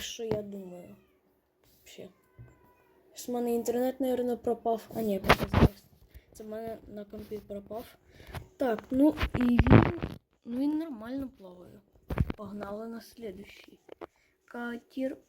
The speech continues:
який знаходиться в тисячі кілометрах. Ну, у нас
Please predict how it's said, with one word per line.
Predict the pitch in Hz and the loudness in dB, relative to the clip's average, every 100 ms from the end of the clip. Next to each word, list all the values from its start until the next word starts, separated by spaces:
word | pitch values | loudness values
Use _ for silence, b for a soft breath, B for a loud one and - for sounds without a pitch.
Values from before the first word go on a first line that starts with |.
| _ _ _ _ _ - - - - - - | _ _ _ _ _ -8 -8 -4 -4 -4 -10
який | - - - _ - 226 220 | -10 -10 -16 _ -18 -16 -14
знаходиться | 214 202 - - 294 294 277 262 - 247 247 B B B B - - | -14 -16 -18 -10 -6 -4 -6 -8 -10 -10 -12 B B B B -20 -20
в | - _ _ _ | -20 _ _ _
тисячі | 370 349 339 320 - 294 285 - 254 | 6 8 6 2 -2 -6 -8 -8 -10
кілометрах. | - 240 214 202 220 269 285 202 - | -12 -10 -8 -6 -6 -8 -8 -10 -8
Ну, | 233 277 330 | 0 2 4
у | 233 | 2
нас | 214 | -2